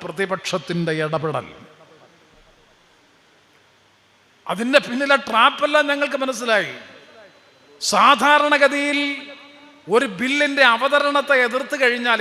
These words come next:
എതിർക്കുന്നയാളിന് സംസാരിക്കാൻ കുറച്ച് സമയമേ കൊടുക്കൂ, ഒരു മിനിറ്റ്, രണ്ട് മിനിറ്റേ കൊടുക്കൂ,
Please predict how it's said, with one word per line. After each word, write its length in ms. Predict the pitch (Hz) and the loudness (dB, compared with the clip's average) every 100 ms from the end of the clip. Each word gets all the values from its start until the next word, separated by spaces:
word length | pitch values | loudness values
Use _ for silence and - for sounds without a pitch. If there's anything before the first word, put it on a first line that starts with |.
| 214 | -2
എതിർക്കുന്നയാളിന് 800 | 226 269 277 269 254 240 247 247 214 | -6 -10 -8 -4 0 0 -2 -4 -6
സംസാരിക്കാൻ 580 | 220 247 240 240 240 220 | -6 -4 -4 -4 -6 -6
കുറച്ച് 280 | 202 226 247 240 | -6 -8 -10 -12
സമയമേ 320 | 220 220 220 185 | -8 -8 -6 -6
കൊടുക്കൂ, 300 | 185 165 143 - - _ _ _ _ _ _ _ _ _ _ - | -6 -6 -8 -12 -20 _ _ _ _ _ _ _ _ _ _ -6
ഒരു 160 | 196 285 269 | -2 0 0
മിനിറ്റ്, 280 | 277 240 262 | -2 2 2
രണ്ട് 160 | 240 269 262 | 2 -2 -4
മിനിറ്റേ 240 | 254 262 | -2 -2
കൊടുക്കൂ, 200 | 240 226 | -2 -4